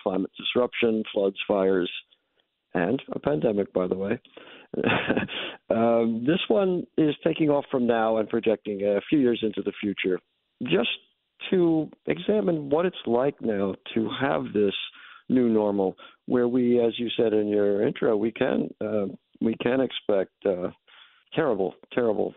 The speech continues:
weather events. For instance, uh, five years ago in, uh, in Montecito, where I live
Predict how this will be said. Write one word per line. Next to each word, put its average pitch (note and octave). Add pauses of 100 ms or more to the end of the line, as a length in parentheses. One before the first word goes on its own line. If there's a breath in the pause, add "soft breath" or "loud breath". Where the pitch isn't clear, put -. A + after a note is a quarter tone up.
(140)
weather G#2
events. F#2 (120)
For A#2
instance, A#2+ (180)
uh, G#2 (340)
five G#2
years D3
ago G2+ (520)
in, G#2+
uh, F2
in G2+
Montecito, G2+
where F#2
I F2+
live F#2